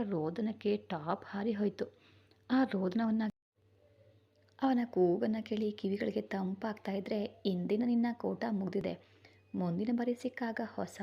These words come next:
ಹಿಂಸೆಯೊಂದಿಗೆ ಸಿಗೋಣ, ಅಲ್ಲಿವರೆಗೂ ನಾನು ಹೊರಡ್ತೇನೆ, ಟಾಟಾ, ಬಾಯ್ ಬಾಯ್" ಎಂದು ಒಂದು ಕುತಂತ್ರದ ನಗುವಿನೊಂದಿಗೆ ಹೇಳಿ,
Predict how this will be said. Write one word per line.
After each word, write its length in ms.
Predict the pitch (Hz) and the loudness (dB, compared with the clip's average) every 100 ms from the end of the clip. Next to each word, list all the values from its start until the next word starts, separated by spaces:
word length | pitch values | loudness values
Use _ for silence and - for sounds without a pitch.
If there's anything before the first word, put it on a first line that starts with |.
| 190 | -2
ಹಿಂಸೆಯೊಂದಿಗೆ 680 | 247 254 240 247 240 233 254 | 4 4 4 2 2 0 0
ಸಿಗೋಣ, 400 | 269 - 240 208 196 - - - - _ - | -2 -2 0 0 -2 -10 -20 -20 -20 _ -10
ಅಲ್ಲಿವರೆಗೂ 600 | - 160 233 262 240 262 | -4 -2 0 -2 0 2
ನಾನು 260 | 262 262 | 2 2
ಹೊರಡ್ತೇನೆ, 760 | 269 233 220 226 247 214 208 214 | 0 0 -4 -2 -2 0 0 -2
ಟಾಟಾ, 680 | - 170 202 - 214 214 | -4 -4 -6 -6 -4 -4
ಬಾಯ್ 300 | 202 196 190 | -4 -4 -4
ಬಾಯ್" 440 | 170 254 247 233 240 - | -2 0 0 0 -4 -4
ಎಂದು 300 | 233 220 208 | -2 0 0
ಒಂದು 300 | 202 185 180 | -2 -2 -4
ಕುತಂತ್ರದ 480 | 185 175 214 233 240 214 | -6 -6 -2 -2 -2 -2
ನಗುವಿನೊಂದಿಗೆ 640 | 202 190 190 226 220 214 | -2 -2 0 0 0 0
ಹೇಳಿ, 340 | 233 240 240 | 2 2 -2